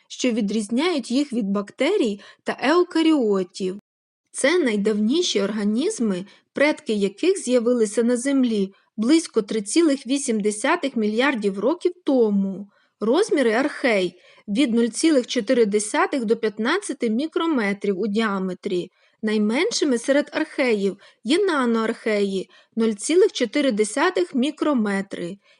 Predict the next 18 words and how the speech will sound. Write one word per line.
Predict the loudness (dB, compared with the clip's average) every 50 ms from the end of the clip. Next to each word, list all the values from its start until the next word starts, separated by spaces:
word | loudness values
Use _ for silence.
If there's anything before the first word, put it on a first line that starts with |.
| _ -6
які | -6 -2 2 0 0
паразитують | 0 0 -2 -2 -2 -2 -2 -4 -4 0 2 2 4 2 2 -2
у | -8
клітинах | -8 -4 -4 -4 -4 -2 -2 0 0 2 0 -2 -4 -6 _ -20 -20 _ 2
інших | 4 4 4 4 0 0 -2 -2 -2 -2 -4
архей. | -2 -2 -2 -4 -4 -2 -2 0 0 -2 -4 -6 _ _ _ _
Ілюстрація | -2 0 0 0 0 -2 -4 -4 -2 0 0 0 -2 -2 -2 -2 -2
шістнадцять. | -2 -2 -4 -6 -6 -4 -4 -2 -2 -2 -4 -6 -8 -10 -10 -10 -10 -10 _ _ _ _ _ _ _ _ -8
Археї | -6 -6 -6 -6 -2 0 2 4 6 6 4 4
були | 2 0 2 0 2
відкриті | 0 -2 -4 -4 -4 -2 -2 -2 -2 -2 -2 -4 -4 -4 -8 -20 -16 -8
у | -6 -6
тисяча | 0 0 0 0 2 -2 -4 -2 -4
дев'ятсот | -2 -2 0 -2 -2 -4 -2 -4 -4 -2 -2
сімдесят | -2 -2 -2 -2 -4 -4 -6 -8 -6
сьомому | -2 -2 0 2 2 0 0 0 -2 -2
році | 0 0 0 0 0 -2 -2 -2 -2 -2 -2 -12 _ _ -10
Воузом, | -2 0 4 4 6 4 4 2 0 0 0 0 0 -2 -4